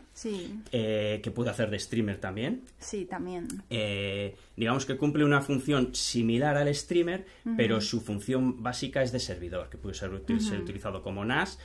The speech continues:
Speaker 2: o
Speaker 1: Ujú.
Speaker 2: almacenamiento interno de música.
Speaker 1: Sí.
Speaker 2: Entonces, eh, eh, también tiene dac.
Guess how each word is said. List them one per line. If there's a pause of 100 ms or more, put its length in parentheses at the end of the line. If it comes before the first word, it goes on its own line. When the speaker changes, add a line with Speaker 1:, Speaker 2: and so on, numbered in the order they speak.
(180)
Speaker 2:
o
Speaker 1:
Ujú.
Speaker 2:
almacenamiento
interno
de
música.
Speaker 1:
Sí.
Speaker 2:
Entonces,
eh,
eh,
también
tiene
dac.